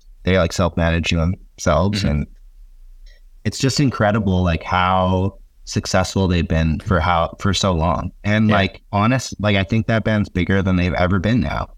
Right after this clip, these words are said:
Speaker 1: And that, I th-, so much of that has to do with, like, the way that they conduct themselves, like, how they, you know, deal with, like, their business. And it's like, dude, so much respect to, like,
Speaker 2: Yeah.
Speaker 1: how they, like,
Speaker 2: Yeah.
Speaker 1: do that because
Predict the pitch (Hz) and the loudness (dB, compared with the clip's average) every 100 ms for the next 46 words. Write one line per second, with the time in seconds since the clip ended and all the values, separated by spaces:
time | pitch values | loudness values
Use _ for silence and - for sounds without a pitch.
0 | - - - - 98 104 101 101 - 95 | -20 -20 -20 -6 0 2 2 -2 -2 -2
1 | - - - - - 110 110 95 - 92 | -2 -6 -10 -8 -2 0 2 0 0 0
2 | 98 113 113 92 95 - 95 85 87 85 | 2 0 -2 -2 -2 0 -2 0 0 0
3 | - 82 82 - - - - 98 90 90 | -2 -2 -2 -4 -14 -20 -4 0 2 2
4 | 85 82 90 85 92 82 80 95 85 87 | 0 0 -2 0 0 0 -2 -2 -2 0
5 | 85 82 78 85 78 78 - 82 82 82 | 2 0 -2 -2 -2 -2 0 0 2 0
6 | 80 - - - - - - 90 80 80 | 0 -4 -14 -20 -20 -12 -2 0 2 0
7 | 92 90 90 82 90 - 87 82 87 92 | 0 0 0 0 -2 0 -2 0 -2 0
8 | 87 - 85 82 - 82 80 - - - | -2 0 0 0 0 -2 -2 -8 -14 -2
9 | 92 78 - - - - - 110 120 107 | 0 0 -4 -18 -16 -6 0 2 2 0
10 | 92 - 90 76 - - - - 98 87 | -2 -2 0 0 -2 -10 -10 -2 0 0
11 | 95 85 85 82 71 71 - - - 85 | 2 2 2 0 0 -2 -6 -16 -4 0
12 | 95 73 - - 98 87 80 - - | 2 0 -2 -4 -4 0 -2 -4 -12